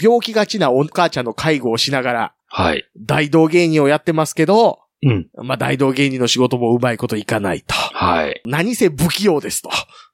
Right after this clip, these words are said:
Speaker 2: うん。
Speaker 1: うん。なんかこう、生きることが不器用ですと。
Speaker 2: はいはい。
Speaker 1: うん。なおかつなんかあの、脳と神経を患ってて急に笑い出したりしてしまうと。
Speaker 2: はい。
Speaker 1: カウンセリングを受けながら結構薬を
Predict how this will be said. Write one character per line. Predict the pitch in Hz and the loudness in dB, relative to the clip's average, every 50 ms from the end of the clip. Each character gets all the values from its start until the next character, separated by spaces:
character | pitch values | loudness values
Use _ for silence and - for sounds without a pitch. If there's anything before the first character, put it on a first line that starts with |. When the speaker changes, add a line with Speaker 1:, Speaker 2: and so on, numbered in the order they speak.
| - | 0
Speaker 2:
う | 127 120 | 2 2
ん。 | 98 85 - _ _ _ _ | 2 0 -4 _ _ _ _
Speaker 1:
う | - 104 101 | -8 -6 -6
ん。 | 92 92 95 | -4 -4 -4
な | 120 135 | -4 -6
ん | |
か | - 123 | -6 -4
こ | - - | -4 -4
う、 | 381 | -4
生 | - - 160 - | -4 -4 -6 -2
き | - 196 | -2 0
る | 208 - | 0 0
こ | 277 | 0
と | - 269 | 0 0
が | 202 170 127 | 0 -2 -2
不 | 131 139 | -4 -8
器 | - - 127 131 | -8 -4 -2 -2
用 | 101 - | -2 -2
で | - - | -4 -8
す | - - | -8 -8
と。 | - - | -8 -8
Speaker 2:
は | - - _ _ _ _ - 95 98 - | -8 -10 _ _ _ _ -2 -2 0 0
い | - - | 0 0
は | - | -2
い。 | - - - _ _ _ - | -4 -8 -12 _ _ _ -4
Speaker 1:
う | 107 107 104 107 | -2 -2 -2 0
ん。 | 120 | 0
な | 170 208 | 0 0
お | 214 | 0
か | 247 233 | 0 -2
つ | - 196 | -2 0
な | 185 175 | -2 0
ん | |
か | 170 160 | 2 2
あ | 143 | 2
の、 | 143 143 147 | 2 2 4
脳 | 156 190 233 233 220 | 4 6 6 6 6
と | - 170 135 | 4 2 0
神 | - - 190 196 175 | 0 0 0 -2 -2
経 | - - 170 180 | 0 2 4 6
を | 180 175 175 175 170 | 6 6 4 4 2
患 | 175 190 196 180 | 2 2 2 0
っ | |
て | - 170 147 | 0 -2 -6
て | 156 143 | -6 -6
急 | - - 214 240 233 220 | -2 0 2 2 2 4
に | 202 196 | 2 2
笑 | 170 180 185 196 190 190 | 2 2 2 2 2 2
い | 180 | 2
出 | 196 170 | 0 0
し | - - | 0 -2
た | 143 120 | -4 -4
り | 113 | -4
し | 107 | -6
て | - - | -6 -4
し | 107 - 110 | -4 -2 -2
ま | 104 92 95 | -2 -2 -4
う | 92 | -4
と。 | - - - - _ _ _ _ | -6 -8 -10 -10 _ _ _ _
Speaker 2:
は | - - 92 98 92 80 | -4 -2 0 0 0 -2
い。 | - - _ | -4 -8 _
Speaker 1:
カ | - 165 175 | -2 0 0
ウ | 185 | 0
ン | 180 | 0
セ | - 190 175 | 2 2 2
リ | 175 175 | 2 2
ン | 170 | 4
グ | 165 175 | 4 4
を | 156 | 4
受 | 143 - 156 | 4 4 2
け | 151 | 2
な | 147 143 | 2 2
が | 151 147 | 2 0
ら | 156 | 0
結 | - - 214 - _ | 0 -2 -4 -2 _
構 | - 156 143 - | 2 2 2 2
薬 | - - - 147 135 139 | 0 -6 -4 -2 2 2
を | 123 113 | 2 2